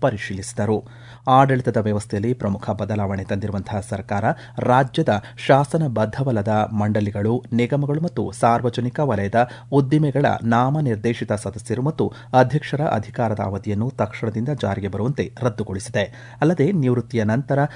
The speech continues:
ಸರ್ಕಾರದ ವಿವಿಧ ಹುದ್ದೆಗಳಲ್ಲಿ ಮುಂದುವರಿದಿದ್ದಂತಹ ಅಧಿಕಾರಿಗಳ ಸೇವೆಯನ್ನು ಕೂಡಲೇ ಇಂದಿನಿಂದಲೇ ಕೊನೆಗೊಳಿಸಿ ಆದೇಶ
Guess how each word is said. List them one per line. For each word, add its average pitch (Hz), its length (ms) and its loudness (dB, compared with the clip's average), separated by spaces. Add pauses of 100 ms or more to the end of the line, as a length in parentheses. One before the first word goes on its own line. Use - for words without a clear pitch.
(140)
ಸರ್ಕಾರದ 165 440 2 (140)
ವಿವಿಧ 120 260 2
ಹುದ್ದೆಗಳಲ್ಲಿ 113 720 0
ಮುಂದುವರಿದಿದ್ದಂತಹ 107 1080 0 (200)
ಅಧಿಕಾರಿಗಳ 139 680 2
ಸೇವೆಯನ್ನು 107 840 -2
ಕೂಡಲೇ 170 460 4
ಇಂದಿನಿಂದಲೇ 123 760 2 (240)
ಕೊನೆಗೊಳಿಸಿ 135 640 4
ಆದೇಶ 110 580 -2